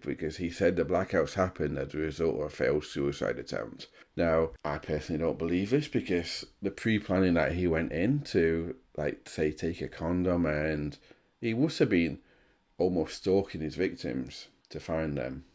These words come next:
because they, while they were in the same three mile radius, they were in different places.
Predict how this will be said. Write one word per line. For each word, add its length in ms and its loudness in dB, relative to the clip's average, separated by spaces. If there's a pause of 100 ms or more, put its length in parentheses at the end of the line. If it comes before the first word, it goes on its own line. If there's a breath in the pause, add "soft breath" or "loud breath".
because 340 0
they, 100 6
while 260 10
they 80 10
were 80 10
in 100 8
the 60 2
same 300 4
three 260 2
mile 320 2 (420)
radius, 600 0 (200 soft breath)
they 140 2
were 80 6
in 100 6
different 360 -2
places. 580 -2